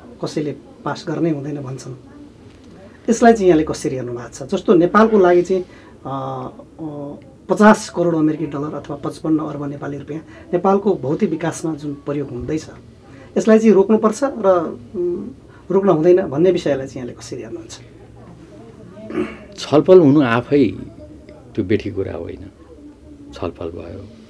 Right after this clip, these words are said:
Speaker 2: तर विभिन्न सरकारहरूले,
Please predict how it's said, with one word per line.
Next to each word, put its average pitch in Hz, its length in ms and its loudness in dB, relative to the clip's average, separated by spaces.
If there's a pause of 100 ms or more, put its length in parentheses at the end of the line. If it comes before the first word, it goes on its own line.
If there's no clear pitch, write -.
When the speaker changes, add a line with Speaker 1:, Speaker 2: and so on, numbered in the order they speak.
(960)
Speaker 2:
तर 123 280 4 (1400)
विभिन्न 165 460 6
सरकारहरूले, 92 720 -4